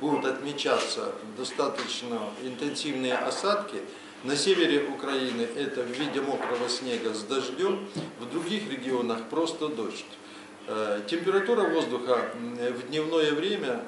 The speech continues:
э, от восьмого марта составит, э, на севере от одного до шести, э, градусов тепла. Э, в других регионах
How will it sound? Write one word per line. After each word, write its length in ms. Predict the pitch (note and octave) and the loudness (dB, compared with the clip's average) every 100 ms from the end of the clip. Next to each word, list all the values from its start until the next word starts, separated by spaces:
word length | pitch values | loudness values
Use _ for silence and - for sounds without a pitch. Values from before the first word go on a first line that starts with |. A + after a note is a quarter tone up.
| - | -4
э, 260 | A2+ A#2 | -4 -2
от 140 | C3+ C3 A#2+ | -4 -4 -4
восьмого 440 | C#3 C3+ C3+ A#2+ | -4 -2 2 2
марта 520 | A#2 A#2 G2+ - F#2+ - - - | 2 0 0 -4 -6 -8 -14 -12
составит, 760 | - D3+ D3+ - D#3+ C3+ B2 - | -6 -4 -2 4 6 6 4 0
э, 320 | - A2 A2 A2 | -4 -2 0 -2
на 340 | B2+ C3+ B2+ | -2 -4 -2
севере 680 | - - E3 B2 B2 A2+ - A#2+ | 0 4 4 4 4 2 -2 -4
от 320 | B2+ - A2 | -6 -6 -2
одного 460 | B2+ C3 C#3 C3 A#2+ | -2 0 -4 -2 -4
до 340 | B2 A#2+ - | -2 -2 -4
шести, 580 | - C#3 - - A#2+ G#2+ G#2 | -6 -6 -6 -6 -6 -6 -8
э, 360 | G#2+ A2 A2 G#2+ | -8 -4 -4 -4
градусов 520 | G2+ B2+ G#2+ G#2+ - G#2+ - | 0 2 2 -2 -6 -8 -10
тепла. 360 | B2+ - F3 G#3 - - - - - - | -8 -2 -2 -2 -6 -12 -16 -16 -14 0
Э, 260 | B2+ A#2+ | 2 2
в 320 | A2+ A2+ A#2 A#2+ | 0 -6 -8 0
других 440 | D#3 E3 F#3 F#3 | 2 2 2 0
регионах 720 | D3+ D3+ D3 C#3+ B2+ A#2 A2 | 0 0 2 2 2 2 -2